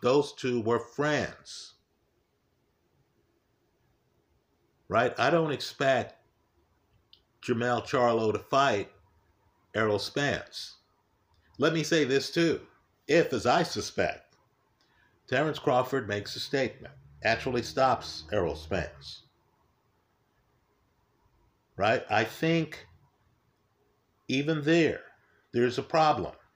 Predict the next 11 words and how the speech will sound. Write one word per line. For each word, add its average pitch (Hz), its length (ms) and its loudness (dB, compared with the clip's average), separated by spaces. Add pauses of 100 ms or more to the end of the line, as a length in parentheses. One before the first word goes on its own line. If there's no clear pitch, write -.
(1080)
Because 127 520 2
if 175 540 0 (540)
Jermell 143 480 0
Charlo 120 640 2
is 127 240 0
involved 120 1000 2 (600)
in 113 480 0 (320)
a 117 80 0
series 175 520 4
of 135 140 0
fights 135 500 0